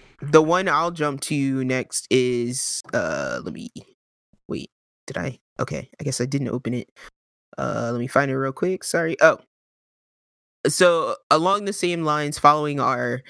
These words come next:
newfound love of, uh, light novel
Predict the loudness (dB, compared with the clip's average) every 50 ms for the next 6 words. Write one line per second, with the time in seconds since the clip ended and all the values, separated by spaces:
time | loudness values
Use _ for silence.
0 | -20 -20 -20 _ _ _ -2 0 0 2 0 2 2 2 2 2 2 0 0 2
1 | 0 0 0 0 -2 -2 -2 -4 -8 -10 -12 -12 -14 -6 -4 -2 -2 0 -2 0
2 | 2 2 2 2 2 2 0 0 0 0 -2 -2 -4 -6 -12